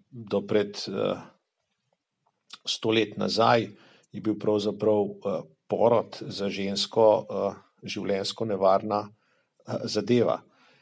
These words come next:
In, eh, ja, Shapiro najprej prepričuje, da nam pravzaprav gre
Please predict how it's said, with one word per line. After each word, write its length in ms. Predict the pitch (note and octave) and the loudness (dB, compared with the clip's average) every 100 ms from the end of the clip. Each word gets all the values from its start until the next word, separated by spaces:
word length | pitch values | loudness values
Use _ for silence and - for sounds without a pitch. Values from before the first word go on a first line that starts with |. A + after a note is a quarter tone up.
| _ _ - | _ _ -2
In, 400 | A2+ A#2 A#2+ A#2 | 2 4 6 6
eh, 240 | A#2 A2+ A2 - _ _ _ _ _ - | 6 4 0 -12 _ _ _ _ _ 2
ja, 240 | C#3+ C#3 | 4 4
Shapiro 440 | - G#2 B2+ C#3 C3+ | 2 -2 2 6 6
najprej 340 | A#2+ B2 C3 | 4 2 2
prepričuje, 720 | B2+ A#2+ A2+ A2 B2+ B2+ A#2+ - | 0 -2 -4 -2 2 4 2 0
da 120 | A#2 | -2
nam 180 | A2 G#2 | 0 0
pravzaprav 500 | A2+ A2+ A2 G#2+ G#2 | 4 4 2 -2 -2
gre 220 | G#2+ A2 | 2 2